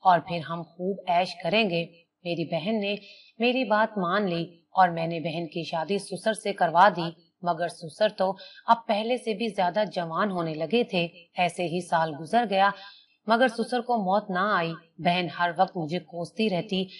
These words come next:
कि तुम्हारे ससुर कब मरेंगे, उन्होंने तो मेरा जीना हराम कर दिया है। एक रोज रात के वक्त बहन की चीखने की आवाजें आने लगी। मैं भागकर ससुर के कमरे में गई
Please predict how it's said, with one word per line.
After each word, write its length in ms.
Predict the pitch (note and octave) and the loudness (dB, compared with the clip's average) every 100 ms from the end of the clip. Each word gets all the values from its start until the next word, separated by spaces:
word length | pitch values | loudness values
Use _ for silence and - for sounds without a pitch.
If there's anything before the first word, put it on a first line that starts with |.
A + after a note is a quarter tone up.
| - - | -12 -4
कि 80 | A#3+ | 0
तुम्हारे 420 | B3 A3 A#3 B3 | 0 0 0 0
ससुर 400 | A#3 G3+ - - | -4 -4 -4 2
कब 220 | G3 F3 E3 | 4 4 2
मरेंगे, 460 | G3+ A3+ F3 E3+ - _ G3+ | 0 0 0 -4 -8 _ -4
उन्होंने 320 | G3 F#3 E3 | -2 -2 -4
तो 160 | F#3 | -4
मेरा 240 | F3 E3+ E3+ | -4 -4 -4
जीना 360 | D#3+ E3+ F#3+ | -4 -4 -2
हराम 380 | F3+ E3+ E3 G3+ | -2 -2 -2 -2
कर 160 | G3 E3 | 0 -2
दिया 280 | D#3 F#3+ A#3+ | 0 0 2
है। 260 | F#3 E3 - - _ G3 | 0 -2 -6 -20 _ -4
एक 200 | F3 F3 | -4 -2
रोज 240 | E3+ - | -4 0
रात 260 | E3+ D#3+ - | 0 0 -2
के 80 | F3 | 0
वक्त 260 | F3 F#3+ - - - - | 2 2 -2 -20 -18 0
बहन 300 | G3 A3 B3 | 2 4 2
की 140 | B3+ A#3+ | -2 -4
चीखने 400 | G#3+ G3 A3+ A#3 | -4 -8 -10 -8
की 120 | A#3+ | -4
आवाजें 540 | F#3+ F3 E3+ E3+ A3 - | -2 -2 -2 -4 -4 -4
आने 240 | F3 F3 A3 | -4 -2 0
लगी। 540 | F3 D#3+ E3+ - _ F3+ | 0 0 -4 -8 _ -6
मैं 140 | E3+ | -6
भागकर 500 | - E3+ E3+ - F#3 | -2 0 0 0 -4
ससुर 360 | F3+ E3 - F#3 | -4 -6 -6 -4
के 160 | F#3 | -4
कमरे 360 | F3 E3 E3 A3 | -6 -6 -2 -2
में 180 | A3 F3+ | -2 0
गई 220 | F#3 | -2